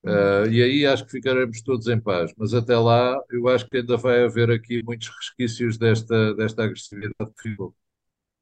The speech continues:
Speaker 1: Hum. Fernando, eh, apetece-me, eh, passar já a sugestão de leitura, até porque, como tivemos que colocar esta reflexão aqui em pouco tempo
Speaker 2: Sim. Não, isto é, eh, obviamente isto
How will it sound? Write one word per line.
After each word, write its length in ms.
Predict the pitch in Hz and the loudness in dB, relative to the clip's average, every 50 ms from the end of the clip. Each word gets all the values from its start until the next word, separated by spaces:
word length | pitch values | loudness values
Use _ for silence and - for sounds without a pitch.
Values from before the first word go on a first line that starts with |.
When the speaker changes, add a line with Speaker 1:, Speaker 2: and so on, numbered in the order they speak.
| _ - | _ -10
Speaker 1:
Hum. 140 | 190 180 180 - - - - - - | -8 -8 -8 -8 -12 -14 -16 -18 -10
Fernando, 400 | - - 226 262 254 233 220 226 | -2 4 6 6 6 6 4 2
eh, 80 | 208 220 - - | 2 2 0 0
apetece-me, 500 | 196 196 - 254 254 254 - 302 302 294 302 294 247 202 240 240 220 | 0 4 4 4 4 2 0 0 0 0 0 0 0 0 0 0 0
eh, 40 | 202 | 0
passar 300 | 233 226 220 240 226 214 | -2 -2 0 0 0 2
já 220 | 208 240 233 240 | 4 4 4 4
a 40 | 247 | 2
sugestão 600 | 247 - 262 247 - - - 254 247 247 247 247 233 | 0 -4 -6 -6 -6 -2 0 2 2 2 2 0 -2
de 100 | 208 240 247 247 247 | -2 0 -2 0 0
leitura, 680 | 247 240 247 247 240 247 233 226 233 226 208 185 175 175 | 0 0 0 0 0 -2 -4 -4 -2 -2 -2 -2 -2 -4
até 160 | 175 214 208 | -4 -4 -6
porque, 580 | 202 - - 202 196 196 - 214 208 208 208 196 | -6 -4 -4 -2 -2 -2 -2 -2 0 2 2 2
como 220 | 196 - 220 208 202 | 2 0 0 0 0
tivemos 320 | 196 226 214 226 214 214 - | -2 0 0 0 0 -2 -4
que 180 | - - - - | -8 -12 -18 -10
colocar 360 | - 233 214 208 247 226 214 | -6 -6 -2 2 2 2 2
esta 200 | 214 208 214 233 | 2 0 -2 -4
reflexão 380 | 247 233 - 220 202 226 233 214 | -4 -4 -4 -4 -2 0 -2 -2
aqui 180 | 214 196 233 | -2 0 0
em 100 | 220 208 | 0 0
pouco 240 | 202 240 220 - - | 0 0 -2 -2 -2
tempo 300 | - 240 247 247 247 - | 0 2 2 2 2 -2
Speaker 2:
Sim. 240 | - - 104 101 98 - - _ _ | -6 -6 -6 -6 -8 -10 -14 _ _
Não, 140 | - 147 131 120 | 2 4 4 4
isto 220 | 117 113 - - | 2 0 0 2
é, 680 | 147 135 139 139 135 127 120 117 113 113 113 113 113 110 | 2 4 4 2 2 2 2 2 2 2 2 2 2 2
eh, 20 | 113 | 2
obviamente 520 | 110 107 110 98 104 104 - 110 110 110 | 0 -2 -2 -4 -6 -6 -6 -6 -6 -6
isto 160 | 110 110 110 | -8 -8 -8